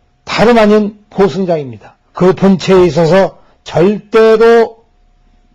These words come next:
어디서 빌려온 것도 아니요, 그렇다고 해서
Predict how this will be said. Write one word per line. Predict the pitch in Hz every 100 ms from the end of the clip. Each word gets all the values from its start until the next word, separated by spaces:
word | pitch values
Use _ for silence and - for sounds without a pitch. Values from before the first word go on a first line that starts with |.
| _ _ _ _ _ _ _ _ -
어디서 | 151 139 156 143 135
빌려온 | 147 139 139 139 139 135 127
것도 | 127 - 131
아니요, | 131 123 123 139 139 _
그렇다고 | - 143 131 143 120 123
해서 | 131 139 127 156 135